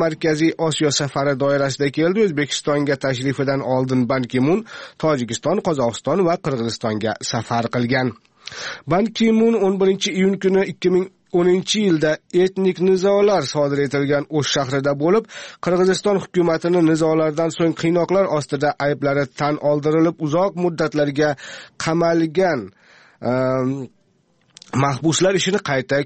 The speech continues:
ko'rib chiqishga chaqirdi. O'zbekiston safaridan so'ng B M T bosh kotibi Turkmanistonga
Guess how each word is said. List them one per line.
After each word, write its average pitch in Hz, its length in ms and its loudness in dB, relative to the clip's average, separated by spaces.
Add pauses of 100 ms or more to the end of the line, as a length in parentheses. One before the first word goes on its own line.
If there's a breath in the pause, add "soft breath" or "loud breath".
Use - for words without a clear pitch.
ko'rib 147 320 2
chiqishga - 380 -4
chaqirdi. 135 400 0 (600 loud breath)
O'zbekiston 185 640 0 (100)
safaridan 147 520 -2
so'ng 143 220 0
B - 20 0 (120)
M - 80 -8
T - 20 -12 (160)
bosh 135 240 0
kotibi 123 460 0 (260 loud breath)
Turkmanistonga 123 800 -2